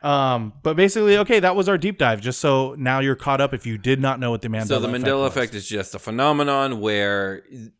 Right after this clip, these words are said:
Speaker 2: massive amounts of people remember things one way, but the evidence points that it was never that way.
Speaker 1: Exactly.
Speaker 2: Okay.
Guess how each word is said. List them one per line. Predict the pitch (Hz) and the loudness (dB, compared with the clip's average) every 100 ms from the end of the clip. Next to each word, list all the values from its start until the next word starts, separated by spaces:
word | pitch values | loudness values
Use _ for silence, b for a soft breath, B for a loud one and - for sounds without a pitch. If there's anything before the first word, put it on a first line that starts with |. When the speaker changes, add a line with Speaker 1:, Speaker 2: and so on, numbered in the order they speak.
| - | -12
Speaker 2:
massive | 110 113 113 120 123 131 | -8 -4 -2 -2 -4 -6
amounts | 113 110 104 | -4 -4 -6
of | 101 | -10
people | 110 104 92 | -10 -8 -6
remember | 95 98 92 92 | -6 -6 -6 -8
things | 95 90 | -10 -10
one | 95 113 113 | -6 -6 -4
way, | 110 107 104 | -6 -6 -8
but | 98 85 | -12 -14
the | 98 98 - | -18 -18 -8
evidence | 104 98 98 - | -6 -6 -12 -14
points | 101 92 | -14 -12
that | 101 | -12
it | 85 | -14
was | 85 | -12
never | 95 92 87 85 | -8 -8 -6 -8
that | - - | -10 -16
way. | - - - | -20 -20 -8
Speaker 1:
Exactly. | 131 110 113 98 85 | -6 -2 -4 -4 -12
Speaker 2:
Okay. | 90 - | -14 -14